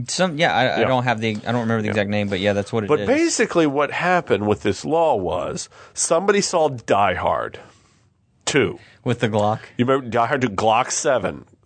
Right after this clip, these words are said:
Speaker 2: Made of ceramic, undetectable by your metal detectors. You remember that?
Speaker 1: Yeah.
Speaker 2: People saw that movie and thought that guns were being made that were undetectable by.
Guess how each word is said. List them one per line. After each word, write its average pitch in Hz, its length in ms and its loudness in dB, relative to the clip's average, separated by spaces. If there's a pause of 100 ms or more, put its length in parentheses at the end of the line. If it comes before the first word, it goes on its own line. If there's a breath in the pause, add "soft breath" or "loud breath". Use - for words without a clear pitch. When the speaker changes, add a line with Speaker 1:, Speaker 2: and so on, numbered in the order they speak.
(180)
Speaker 2:
Made 113 200 0
of 123 60 0
ceramic, 131 600 2
undetectable 127 580 0
by 123 180 -2
your 127 220 2
metal 127 400 -2
detectors. 156 520 -2
You 127 60 -2
remember 135 200 0
that? 160 340 0
Speaker 1:
Yeah. 104 300 -4 (120)
Speaker 2:
People 185 320 2
saw 185 460 0
that 214 220 2
movie 165 440 0
and 143 220 -4
thought 139 580 -2 (280 loud breath)
that 151 240 0
guns 117 480 0
were 127 100 0
being 117 260 0
made 107 200 2
that 107 80 2
were 104 120 2
undetectable 98 580 -2
by. 90 220 -2